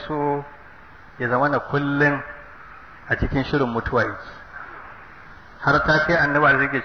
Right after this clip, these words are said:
cewa bai kamata ga mutum mumini ba ya kwana biyu ba wasiyarsa rubutacciya, in a ka'idar shari'a ne. Mutanen farko na kirki duk kwana biyu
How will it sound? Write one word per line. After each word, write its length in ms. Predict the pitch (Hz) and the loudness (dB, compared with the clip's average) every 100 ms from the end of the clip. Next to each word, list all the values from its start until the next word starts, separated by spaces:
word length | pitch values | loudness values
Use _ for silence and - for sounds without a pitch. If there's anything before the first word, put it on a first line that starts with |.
| - | 0
cewa 240 | 123 123 | 4 4
bai 160 | 120 117 | 4 -2
kamata 480 | - 120 147 156 143 | -2 2 4 4 0
ga 100 | 127 | 0
mutum 300 | 120 - 143 | -4 -4 -4
mumini 520 | 131 147 143 123 120 117 | 2 2 2 0 -2 4
ba 200 | 120 - - - - - - - - - | 4 4 -4 -14 -18 -20 -20 -20 -12 -6
ya 80 | |
kwana 380 | 117 143 143 143 | 0 4 6 6
biyu 280 | 135 147 147 - | 4 0 0 4
ba 140 | 147 | 6
wasiyarsa 520 | 139 123 - 139 - 117 | 8 6 4 4 4 2
rubutacciya, 640 | 107 110 117 - - 110 - - - - - - - - - | 0 0 0 -2 -6 -6 -8 -12 -16 -20 -20 -20 -14 -10 -4
in 120 | 175 | 0
a 80 | 147 | 2
ka'idar 380 | 147 147 139 | 2 2 0
shari'a 340 | 131 113 117 110 | 0 0 0 -2
ne. 120 | - - - - - - - - - - | -6 -16 -20 -20 -20 -20 -18 -18 -18 -8
Mutanen 560 | 139 175 190 160 156 156 | 0 4 6 6 4 4
farko 360 | 160 160 165 165 | 2 2 0 0
na 80 | 160 | 0
kirki 360 | 165 165 131 - | -4 -4 -6 0
duk 120 | 220 - - - | 0 0 -6 2
kwana 300 | 180 180 170 165 | 6 6 6 4
biyu 240 | 165 170 | 2 0